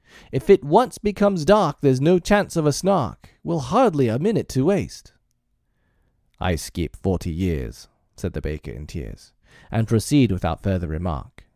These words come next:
to the day when you took me aboard of your ship to help you in hunting the Snark. A dear uncle of mine, after whom I was named, remarked when I bade him farewell." "Oh, skip your dear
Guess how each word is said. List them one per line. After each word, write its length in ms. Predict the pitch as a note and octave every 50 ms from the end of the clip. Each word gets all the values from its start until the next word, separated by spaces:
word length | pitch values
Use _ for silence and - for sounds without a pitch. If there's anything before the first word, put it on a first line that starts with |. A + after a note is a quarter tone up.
| _ _ _ _ _ _ _
to 120 | - C#3
the 100 | C3+ C#3+
day 400 | C#3 C#3 E3 F#3 G3+ G#3+ G#3 G3+
when 160 | F3+ C#3+ C3+ C#3+
you 80 | C#3
took 240 | C3 - D3 D3 -
me 140 | - C3+ C3+
aboard 380 | C3 A#2+ A2+ G2+ F#2+ F2+ F2+
of 100 | F2+ E2
your 160 | D#2+ F#2 F#2 F2+
ship 400 | - - - E2 C2 - - - -
to 100 | - F2+
help 380 | F2+ - D#3 D#3 - - -
you 180 | D#2 C#2+ C2 C2
in 100 | D2+ D#2+
hunting 380 | E2+ G2 F#2+ E2+ - - - -
the 80 | D2
Snark. 540 | - - G#2+ F#2 D2 - - - _ _ _ _ _ _ _ _ _ _ _ _ _ _ _ _ _ _ _ _ _ _ _ _ _ _ _ _
A 120 | - B2 B2+
dear 300 | C3+ E3+ G#3+ A#3+ A3+ -
uncle 340 | G3 G#3 A3+ A3 - D3+ A2
of 120 | F#2 F2
mine, 380 | F2+ D#2 C#2 - - - - - _ _ _ -
after 220 | - - - G#2
whom 240 | E2+ A2+ A2 G2+ F2+
I 80 | D#2+ D#2+
was 180 | D#2 D#2 G#2
named, 380 | G#2+ G#2 E2+ D2 - F2 - - _ _ _ - -
remarked 440 | B2 A#2+ B2 B2 A#2+ G2 - -
when 120 | - A2 G2+
I 100 | G2 G2+
bade 220 | F#2 G2+ G2 F#2+
him 140 | - G2 F#2
farewell." 520 | - G2 G2 G#2+ G#2 F#2+ E2 - - - _ _ _ _ _ _ _ _ _ - _ _ - _ -
"Oh, 300 | D3+ F#3 F#3+ D3 A2 -
skip 400 | - - - - - - C#4+ D4 -
your 220 | G3+ G#3 G#3 G3
dear 280 | C3+ C3 D3 D#3 D#3+